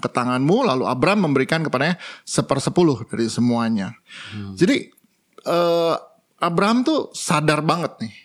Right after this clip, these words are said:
Speaker 1: hidup dia yang hari ini itu terjadi karena Tuhan menolong dia, Tuhan memberkati dia. So, sebagai wujud dari ucapan syukur
Speaker 2: Hmm.
Speaker 1: dia,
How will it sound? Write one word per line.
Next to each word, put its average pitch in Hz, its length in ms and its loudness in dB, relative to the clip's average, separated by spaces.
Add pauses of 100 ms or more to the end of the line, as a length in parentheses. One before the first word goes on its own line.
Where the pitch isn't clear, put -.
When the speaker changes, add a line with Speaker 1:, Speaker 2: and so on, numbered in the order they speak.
(180)
Speaker 1:
hidup 147 280 4
dia 151 280 4
yang 131 80 -2
hari 120 360 0
ini 120 320 0 (920)
itu 269 720 2 (680)
terjadi 151 760 0
karena 170 400 0
Tuhan 196 640 0
menolong 139 500 2
dia, 139 240 2
Tuhan 165 240 0
memberkati 127 540 -2
dia. 117 420 -6 (600)
So, - 480 0
sebagai 156 420 0
wujud 202 600 4
dari 127 400 -2 (1400)
ucapan 123 480 0
syukur 113 320 -2
Speaker 2:
Hmm. - 60 -4
Speaker 1:
dia, 123 180 0